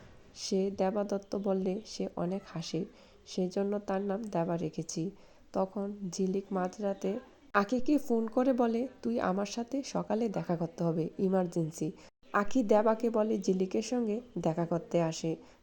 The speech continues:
তখন ঝিলিক আকিকে প্রশ্ন করে, "তুই কি জানিস যে দেবার পিতাকে?" তখন আকি আগের একটা কল্পনা করেছিল, দেবা বলতে চেয়েছিল, কে জানি বাড়ি থেকে ডাক দেওয়াতে সে চলে গিয়েছে।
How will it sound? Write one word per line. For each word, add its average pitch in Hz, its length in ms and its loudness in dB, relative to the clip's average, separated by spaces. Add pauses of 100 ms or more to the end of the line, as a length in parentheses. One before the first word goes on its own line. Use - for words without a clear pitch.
(120)
তখন 202 420 -2 (240)
ঝিলিক 196 380 0
আকিকে 185 340 0
প্রশ্ন 180 440 0
করে, 170 240 -2 (140)
"তুই 196 120 -2
কি 196 220 -4
জানিস 190 480 0 (200)
যে 175 180 0
দেবার 185 320 0 (100)
পিতাকে?" 190 480 -2 (640)
তখন 196 280 0
আকি 196 420 -4 (160)
আগের 190 260 0
একটা 190 320 -2
কল্পনা 190 500 -2
করেছিল, 180 600 -4
দেবা 185 360 0
বলতে 185 320 0
চেয়েছিল, 170 480 0
কে 190 220 -2
জানি 190 240 -2
বাড়ি 170 280 -2
থেকে 190 240 -6
ডাক 185 280 -4
দেওয়াতে 196 340 -6
সে 170 200 -4
চলে 170 300 0
গিয়েছে। 170 440 -2